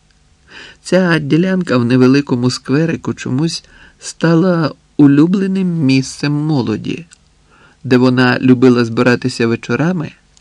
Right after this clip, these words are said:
і, звичайно ж, приходити в день свого весілля. Даринка тримала під руку Сергія і посміхалася просто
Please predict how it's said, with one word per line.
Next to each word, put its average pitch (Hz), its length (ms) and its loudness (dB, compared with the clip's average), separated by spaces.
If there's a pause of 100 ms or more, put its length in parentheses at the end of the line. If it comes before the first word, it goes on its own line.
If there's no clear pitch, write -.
(600)
і, 131 200 4
звичайно 196 580 2
ж, - 140 -8 (360)
приходити 147 720 0
в 123 100 -2
день 127 240 0
свого 117 580 -2
весілля. - 680 -2 (2000)
Даринка 175 500 0
тримала 143 760 0
під 131 180 0
руку 131 300 0
Сергія 127 680 0
і 110 100 -4
посміхалася 135 920 -4
просто 127 560 -4